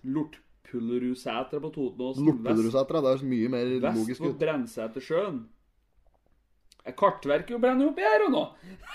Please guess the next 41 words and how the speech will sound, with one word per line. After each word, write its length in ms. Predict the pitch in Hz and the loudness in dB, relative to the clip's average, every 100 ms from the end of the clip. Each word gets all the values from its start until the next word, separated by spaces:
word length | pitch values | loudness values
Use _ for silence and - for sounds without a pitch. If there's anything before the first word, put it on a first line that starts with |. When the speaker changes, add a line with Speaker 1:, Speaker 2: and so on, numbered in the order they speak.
| - | -10
Speaker 2:
Ja, 100 | - - | -10 -10
den 120 | 101 | -12
saken 260 | 104 92 117 | -8 -8 -6
her 80 | 117 | -8
tror 140 | 107 | -6
jeg 80 | 117 | -6
vi 40 | 101 | -6
driter 180 | 95 | -2
Speaker 1:
Ja, 60 | 127 | 0
Speaker 2:
i, 20 | |
den 40 | 139 | 0
Speaker 1:
denne 160 | 131 160 | 0 0
Speaker 2:
skjønte 160 | 151 | -2
vi 60 | 107 | -6
ikke 80 | 117 | -8
Speaker 1:
går 60 | |
Speaker 2:
noe 100 | 127 | -8
Speaker 1:
vi 0 | |
Speaker 2:
av. 40 | 135 | -8
Speaker 1:
ikke 120 | 147 147 | -6 -8
inn 120 | 135 | -8
i. 140 | 170 - - - - - - | -10 -12 -20 -20 -20 -20 -4
Speaker 2:
Vi 80 | 147 | 2
blær 300 | 156 139 135 156 | 6 6 8 6
om. 80 | 135 - - - - - - - | 4 -4 -12 -16 -6 -6 -6 -6
Vi 100 | 123 | -2
blær 380 | 135 131 139 151 | 0 4 4 6
om. 200 | 147 135 123 113 90 - - - - - - - | 4 0 -6 -14 -14 -14 -16 -18 -20 -20 -20 -18
Ja, 100 | - - _ | -16 -16 _
det 100 | 113 52 101 | -12 -10 -10
er 180 | 101 117 | -8 -4
jo, 160 | 127 123 - | -2 -4 -6
det 140 | - - | -10 -6
er, 180 | - - - 151 - 156 - _ | -2 -2 -2 -6 -10 -12 -14 _
<laughs> 560 | _ - - 165 147 - | _ -20 -10 -10 -8 0
det 100 | 175 | 4
er 200 | 156 170 208 | 8 8 8
jo 60 | 233 | 4
ingenting, 500 | 220 180 185 226 233 262 | 2 2 2 4 4 8
vet 160 | 254 240 | 8 10
du. 160 | 208 | 8